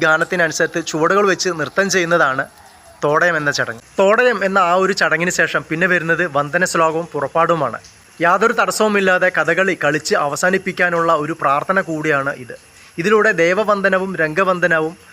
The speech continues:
ഗുരുവന്ദനവുമൊക്കെ നടത്തുന്നു. അതായത് ദേവന്മാരെയും രംഗ-, സദസ്യരെയും ഗുരുക്കന്മാരെയും ഒക്കെ വന്ദിക്കുന്നു അല്ലെങ്കിൽ നമസ്കരിക്കുന്നു എന്നാണ് ഇതിനർത്ഥം. പിന്നീട് ഗായകർക്കും മേളക്കാർക്കുമൊക്കെ അവരുടെ കഴിവ് തെളിയിക്കാനുള്ള മേളപ്പദമാണ്. ഈ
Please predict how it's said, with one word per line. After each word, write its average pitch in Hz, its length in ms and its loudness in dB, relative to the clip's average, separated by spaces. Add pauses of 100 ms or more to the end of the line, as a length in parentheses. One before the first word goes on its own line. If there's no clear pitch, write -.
(340)
ഗുരുവന്ദനവുമൊക്കെ 185 760 2
നടത്തുന്നു. 120 300 -6 (280)
അതായത് 165 300 0 (120)
ദേവന്മാരെയും 170 640 0 (140)
രംഗ-, 139 340 -6
സദസ്യരെയും 170 600 -2 (500)
ഗുരുക്കന്മാരെയും 185 720 0
ഒക്കെ 180 180 -2 (120)
വന്ദിക്കുന്നു 147 540 -4
അല്ലെങ്കിൽ 143 320 -4
നമസ്കരിക്കുന്നു 147 720 -4 (100)
എന്നാണ് 131 320 -4
ഇതിനർത്ഥം. 127 360 -12 (340)
പിന്നീട് 233 340 2 (180)
ഗായകർക്കും 202 640 2
മേളക്കാർക്കുമൊക്കെ 180 840 0
അവരുടെ 165 320 0
കഴിവ് 160 360 2
തെളിയിക്കാനുള്ള 165 520 0 (120)
മേളപ്പദമാണ്. 147 720 -2 (480)
ഈ 185 40 -2